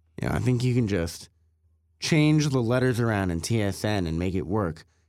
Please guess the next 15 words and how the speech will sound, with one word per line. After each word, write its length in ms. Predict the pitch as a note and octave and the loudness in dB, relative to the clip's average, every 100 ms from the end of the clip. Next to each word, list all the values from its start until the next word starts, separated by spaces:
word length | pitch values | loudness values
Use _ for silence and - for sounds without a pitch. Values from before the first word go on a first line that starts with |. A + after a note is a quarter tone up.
| - | -2
T 160 | D#3 | 2
S 200 | C#3 C3+ | 2 0
N, 480 | F3 E3+ E3 E3 D#3+ - _ _ _ _ - | 0 2 2 0 -2 -10 _ _ _ _ -4
Toronto 320 | C3 C3 C3 | 0 2 0
Sports 320 | - C#3+ D3 | 0 0 2
Network, 300 | D3 D3+ D#3 | 0 0 0
eh, 600 | G#3+ B3 B3+ A#3+ A#3 G#3+ - | 0 2 2 2 2 0 2
how 80 | D#3+ | 2
about 220 | D3+ - | 2 0
T 200 | - D#3+ | 0 2
S 200 | B2+ - - - | 0 -4 -12 -2
M, 500 | F#3+ F3 B2+ A#2+ A#2 - _ _ _ _ _ _ - - | 0 2 2 2 0 -6 _ _ _ _ _ _ -16 -12
the 840 | - A2+ C3 E3 D#3+ D#3 D3+ D3 C#3 - _ _ _ _ _ | -6 -2 2 4 6 6 6 4 2 -4 _ _ _ _ _
sports 1040 | - - - F3 D3+ C3 B2 - - - - _ _ _ _ _ _ _ _ _ _ _ - | -14 -12 -4 0 2 2 0 -4 -12 -12 -18 _ _ _ _ _ _ _ _ _ _ _ -4
of 520 | G2+ F2+ D#2 C#2+ D2 | -2 0 -2 -4 -6